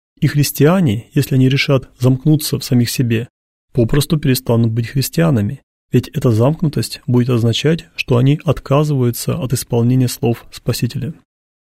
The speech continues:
Однако вот что интересно. Ещё до пришествия Христа праведники Ветхого Завета предвосхищали Христову заповедь о миссионерстве. К таким праведникам относился и царь Давид.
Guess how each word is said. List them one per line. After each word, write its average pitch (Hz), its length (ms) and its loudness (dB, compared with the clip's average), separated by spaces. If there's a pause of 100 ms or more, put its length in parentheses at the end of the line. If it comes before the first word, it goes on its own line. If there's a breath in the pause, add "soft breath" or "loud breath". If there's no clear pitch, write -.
(120)
Однако 160 360 2
вот 170 100 2
что - 180 -2
интересно. 143 500 -2 (520)
Ещё 147 300 0
до 165 100 2
пришествия 160 720 0
Христа 180 480 -2
праведники 143 500 0
Ветхого 127 280 -2
Завета 131 500 0 (140)
предвосхищали 135 680 0
Христову 131 420 -2
заповедь 120 480 -2 (120)
о 120 80 2
миссионерстве. 113 800 -2 (720)
К - 80 -12
таким 156 260 4
праведникам 156 640 2
относился 175 580 0
и 139 120 -2
царь 123 240 0
Давид. 120 400 0